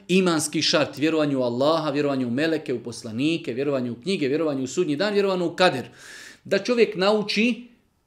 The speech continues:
da spozna svoga gospodara, šest imanskih šarta, da spozna šta je novotarija, da spozna šta su djela koja izvode iz imana, da spozna šta je to iman.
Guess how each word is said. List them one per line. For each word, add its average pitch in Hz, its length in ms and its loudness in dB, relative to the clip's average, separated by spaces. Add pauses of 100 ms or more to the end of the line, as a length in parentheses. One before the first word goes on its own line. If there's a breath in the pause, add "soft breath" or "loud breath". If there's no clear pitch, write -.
(120)
da 123 80 -14
spozna 175 520 -2
svoga 175 320 2
gospodara, 147 800 -2 (120)
šest 185 460 0
imanskih 156 520 -2
šarta, 185 640 0 (280 loud breath)
da 202 180 0
spozna 196 760 0
šta - 240 0
je 180 140 0
novotarija, 151 640 0
da 131 100 -6
spozna 202 420 -2
šta 196 160 -4
su 190 140 -4
djela 175 280 2
koja 156 180 -2
izvode 165 360 0
iz 156 360 -4
imana, 156 600 -2 (220 loud breath)
da 165 360 0
spozna 185 720 0 (300 loud breath)
šta - 300 -2
je 180 260 2
to 196 260 4
iman. 135 400 2